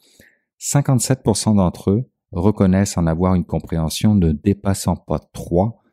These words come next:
sur une échelle de un à cinq, avec un maigre treize pour cent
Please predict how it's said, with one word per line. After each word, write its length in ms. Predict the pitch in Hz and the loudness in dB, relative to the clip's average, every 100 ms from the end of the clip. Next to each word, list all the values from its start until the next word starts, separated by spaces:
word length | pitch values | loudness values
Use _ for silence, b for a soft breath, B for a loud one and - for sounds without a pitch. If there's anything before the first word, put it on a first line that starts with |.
| _ - | _ -16
sur 260 | - 78 | -4 0
une 140 | 80 80 | 2 2
échelle 580 | - - 95 101 104 | -2 0 0 2 -2
de 180 | 78 78 - | -2 -4 -2
un 160 | 95 92 _ | -2 -2 _
à 140 | 76 | -10
cinq, 560 | - - 92 73 - _ B B B - | -6 -4 -2 -4 -10 _ B B B -2
avec 260 | 87 90 | 0 2
un 80 | 90 | 4
maigre 340 | 92 101 95 - _ - | 4 4 0 -10 _ -20
treize 520 | - - 160 139 - | -14 -4 -2 0 -2
pour 220 | 127 - | -6 -8
cent 300 | - 180 | -4 -4